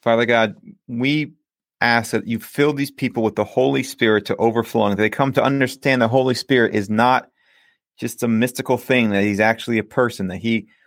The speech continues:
wants to take over their lives. He wants them to step back so that he can step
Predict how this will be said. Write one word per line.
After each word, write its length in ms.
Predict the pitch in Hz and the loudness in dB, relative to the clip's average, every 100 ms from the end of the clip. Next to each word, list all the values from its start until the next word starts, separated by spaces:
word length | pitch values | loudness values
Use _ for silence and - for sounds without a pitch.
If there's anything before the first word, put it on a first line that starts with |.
| _ - | _ -6
wants 360 | 110 120 135 135 | 0 2 0 -4
to 60 | |
take 240 | 123 120 113 | -2 0 2
over 220 | 110 104 | 0 2
their 140 | 104 | 0
lives. 540 | 101 101 98 98 101 - _ _ _ _ _ _ | 2 0 0 -4 -6 -14 _ _ _ _ _ _
He 100 | 117 | -2
wants 280 | 123 127 120 | 2 2 2
them 200 | 123 127 | 0 0
to 80 | 117 | -2
step 300 | - 117 - | 0 0 2
back 360 | 113 98 98 | 0 0 -2
so 120 | - 104 | -4 -2
that 100 | 98 | -2
he 140 | 117 | -4
can 160 | 113 107 | -6 -8
step 340 | - 104 95 | -2 -2 -2